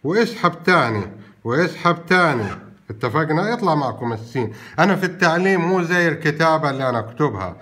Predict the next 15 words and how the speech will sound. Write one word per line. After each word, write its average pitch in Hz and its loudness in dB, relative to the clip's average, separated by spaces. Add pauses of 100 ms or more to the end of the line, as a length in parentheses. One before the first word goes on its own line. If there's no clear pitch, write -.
(280)
التعليم 135 -2
ترى 139 -2
ممكن 156 -4
في 147 -2
عندي، 117 -4 (240)
بس 127 -8
أنا 170 2
كله 180 0
عشان 147 -2
أعط-، 135 -6
أعطيكم 135 -4
الفكرة. 107 -6 (480)
إن 185 4
لم 190 2
تسعد، 123 0